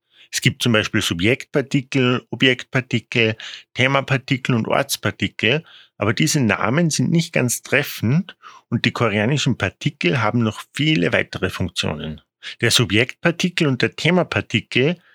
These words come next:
ersetzen sich oft gegenseitig und Partikel fügen deinen Sätzen feine Nuancen hinzu.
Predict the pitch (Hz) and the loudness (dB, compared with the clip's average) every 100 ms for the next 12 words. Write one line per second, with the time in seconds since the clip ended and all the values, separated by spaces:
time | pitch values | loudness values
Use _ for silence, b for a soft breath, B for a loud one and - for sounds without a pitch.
0 | b - 107 139 120 - 123 117 - - | b -2 0 0 0 0 0 0 -2 -4
1 | - 127 131 123 - 87 82 - 131 - | -4 0 2 2 2 0 -2 -2 -4 -4
2 | - B B 123 - 120 - 180 202 - | -14 B B -2 0 0 0 0 0 0
3 | - 156 151 117 107 104 - 110 - - | 0 2 2 2 2 0 2 0 -2 -2
4 | 143 139 - 110 110 123 113 101 110 120 | 0 0 0 0 2 2 2 2 2 0
5 | - 101 90 85 - 98 78 | 0 -2 -2 -4 -4 -4 -8